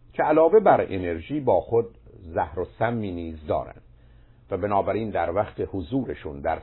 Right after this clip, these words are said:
صحنهٔ ذهن من و شما یا آمدن از گذشته به امروز با خود نیرو و انرژی و زهر و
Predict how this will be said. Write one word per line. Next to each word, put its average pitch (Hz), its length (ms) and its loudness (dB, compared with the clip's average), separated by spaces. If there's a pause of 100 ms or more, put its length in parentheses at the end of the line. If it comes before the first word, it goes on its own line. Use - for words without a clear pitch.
(120)
صحنهٔ 87 480 -6
ذهن 87 420 -6
من 71 200 -10
و 71 40 -10
شما 82 480 -6 (500)
یا 98 160 0
آمدن 85 640 -2
از 78 440 -8
گذشته 85 560 -6
به 82 180 -6 (100)
امروز 104 520 0 (720)
با 87 140 0
خود 92 260 -4
نیرو 85 300 -6
و 90 40 -4
انرژی 80 720 -6 (540)
و 80 100 -6
زهر 82 320 -4
و 82 60 -4